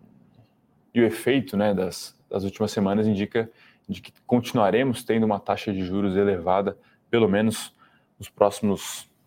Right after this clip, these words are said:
seis meses, vai. Então, um por cento ao mês você já tem garantido, né? E como o Hamilton falou, existem oportunidades aí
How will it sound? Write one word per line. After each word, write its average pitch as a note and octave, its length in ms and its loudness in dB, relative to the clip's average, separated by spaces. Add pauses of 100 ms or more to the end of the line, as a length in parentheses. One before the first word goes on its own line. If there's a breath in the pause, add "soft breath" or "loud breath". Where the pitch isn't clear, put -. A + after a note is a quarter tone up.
(140)
seis A2+ 320 2
meses, F#2+ 340 2
vai. F2+ 280 2 (600 loud breath)
Então, A#2 160 0
um B2 140 2
por B2 160 -6
cento A#2+ 160 -4
ao A2+ 80 2
mês A#2 160 0
você A#2 180 -6
já A#2+ 120 0
tem A#2+ 100 -2
garantido, A#2 540 -2 (100)
né? F#2+ 320 -2 (300 soft breath)
E D3 80 -4
como A2+ 180 0
o A2 40 2
Hamilton G2 260 0
falou, A2+ 400 4
existem G2+ 280 -4
oportunidades F#2+ 640 0
aí F2+ 280 -2